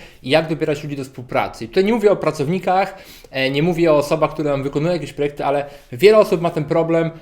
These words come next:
kogo wziąć do współpracy, albo jak zacząć z tą osobą współpracować, albo co zrobić, żeby współpraca z daną osobą była niezapomniana, co robić, czego nie robić. Więc, e, przygotowałem pięć punktów, które, mam nadzieję, dadzą Ci trochę wartości.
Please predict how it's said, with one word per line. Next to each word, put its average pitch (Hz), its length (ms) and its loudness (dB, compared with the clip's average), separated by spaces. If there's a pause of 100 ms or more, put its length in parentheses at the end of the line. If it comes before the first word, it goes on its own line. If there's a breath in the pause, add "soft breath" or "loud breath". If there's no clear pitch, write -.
(160 loud breath)
kogo 190 220 0
wziąć 170 180 0
do 156 60 -2
współpracy, 127 680 -4
albo 107 220 -6
jak 147 220 0
zacząć 143 320 -4
z - 60 -14
tą 139 80 0
osobą 131 280 -4
współpracować, 123 680 -6
albo 123 140 -4
co 190 180 -4
zrobić, 190 280 0
żeby 165 300 0 (280 loud breath)
współpraca 156 640 -2
z 151 40 -4
daną 151 180 2
osobą 143 320 -2
była 139 240 0
niezapomniana, 127 840 -4
co 131 140 -4
robić, 143 300 0
czego 131 160 -2
nie 131 140 -2
robić. 127 340 0 (400 loud breath)
Więc, 147 260 -6
e, 143 260 0
przygotowałem 175 580 -2 (160)
pięć 185 400 0
punktów, 160 480 0
które, 147 240 -2
mam 160 160 0
nadzieję, 151 400 0
dadzą 139 300 -2
Ci 147 80 -10
trochę 147 160 -6
wartości. 143 540 -6